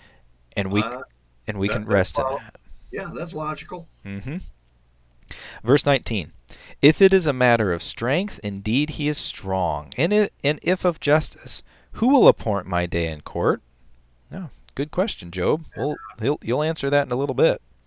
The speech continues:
Speaker 1: "Though I were righteous, my own mouth would condemn me. Though I were blameless, it would prove me perverse."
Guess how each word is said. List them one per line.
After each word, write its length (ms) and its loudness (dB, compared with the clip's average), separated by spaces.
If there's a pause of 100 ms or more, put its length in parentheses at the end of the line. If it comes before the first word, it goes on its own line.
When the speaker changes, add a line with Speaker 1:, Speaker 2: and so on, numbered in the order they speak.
(500)
Speaker 1:
"Though 360 10
I 120 10
were 160 6
righteous, 640 4
my 320 4
own 360 2
mouth 400 4
would 180 -2
condemn 500 0
me. 320 -14
Though 200 4
I 120 8
were 140 0
blameless, 720 0
it 160 -4
would 200 -6
prove 360 -4
me 140 -6
perverse." 760 -6